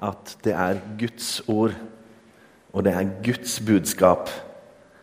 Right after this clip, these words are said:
som skal, ehm, som skal formidles. Og så er jeg livredd for at jeg legger i det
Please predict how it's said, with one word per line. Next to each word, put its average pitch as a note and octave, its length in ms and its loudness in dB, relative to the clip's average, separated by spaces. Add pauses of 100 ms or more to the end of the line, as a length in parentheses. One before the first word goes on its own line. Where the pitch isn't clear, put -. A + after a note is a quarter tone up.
(260)
som F#2+ 140 -2
skal, F2+ 420 6
ehm, E2 400 2 (800)
som - 120 -10
skal - 140 -2
formidles. F#2 640 -2 (1300)
Og F#2+ 100 -4
så - 80 0
er G2 80 4
jeg G2+ 80 0
livredd F#2 380 0
for F#2 160 0
at - 380 -6 (100)
jeg F2+ 120 -2
legger F2 300 0
i D2+ 140 -4
det E2 280 -2